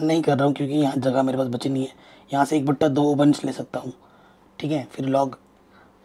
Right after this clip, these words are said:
माइनस का एक बट्टा दो वंश लेने के बाद अंदर ब्रैकेट में आ जाएगा log m plus n,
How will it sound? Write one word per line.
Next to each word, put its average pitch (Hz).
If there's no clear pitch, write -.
माइनस 139
का 143
एक 139
बट्टा 131
दो 147
वंश 143
लेने 139
के 143
बाद 135
अंदर 135
ब्रैकेट 127
में 135
आ -
जाएगा 135
log 131
m 135
plus -
n, 135